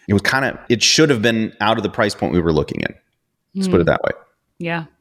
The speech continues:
Speaker 1: And
Speaker 2: Good
Speaker 1: instead,
Speaker 2: point.
Speaker 1: it was in our price point because no one wanted to work with these people.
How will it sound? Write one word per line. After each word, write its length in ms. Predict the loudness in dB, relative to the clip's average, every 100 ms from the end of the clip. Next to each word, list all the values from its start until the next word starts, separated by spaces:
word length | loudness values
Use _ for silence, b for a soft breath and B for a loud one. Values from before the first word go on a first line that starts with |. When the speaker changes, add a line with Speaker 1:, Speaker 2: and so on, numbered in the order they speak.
| _ _ _ -2
Speaker 1:
And 120 | 2
Speaker 2:
Good 60 | 4
Speaker 1:
instead, 400 | 2 4 4 4
Speaker 2:
point. 180 | 2 0
Speaker 1:
it 100 | 4
was 320 | 2 2 -2
in 140 | 0 2
our 100 | 2
price 240 | 2 0
point 200 | 2 2
because 360 | 2 2 0 -2 -2
no 300 | 2 4 4
one 140 | 4
wanted 200 | 2 2
to 60 | 4
work 180 | 2
with 100 | 2
these 120 | -2 0
people. 360 | -2 -4 -10